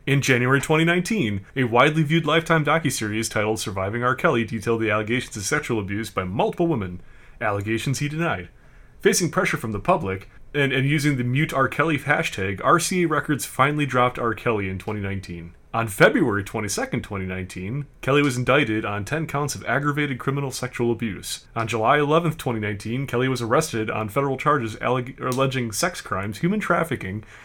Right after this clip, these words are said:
child pornography, racketeering, and obstruction of justice. He faces a total of twenty-two federal counts, including child pornography, kidnapping, forced labor,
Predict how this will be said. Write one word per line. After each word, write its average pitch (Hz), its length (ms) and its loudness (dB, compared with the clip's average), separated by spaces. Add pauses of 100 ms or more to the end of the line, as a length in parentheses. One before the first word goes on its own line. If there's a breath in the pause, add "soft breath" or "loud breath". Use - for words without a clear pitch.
(160 loud breath)
child 233 300 2
pornography, 131 560 0
racketeering, 123 880 -2
and 190 120 2
obstruction 160 480 0
of 135 120 -2
justice. - 840 -8 (800 loud breath)
He 156 80 0
faces 170 440 6
a 123 40 -12
total 170 320 4
of 113 120 -4
twenty-two 185 600 0
federal 151 460 0
counts, 117 340 -2
including 127 360 -4
child 127 280 0
pornography, 113 540 -4
kidnapping, 107 720 -2
forced 147 480 -6
labor, 98 440 -2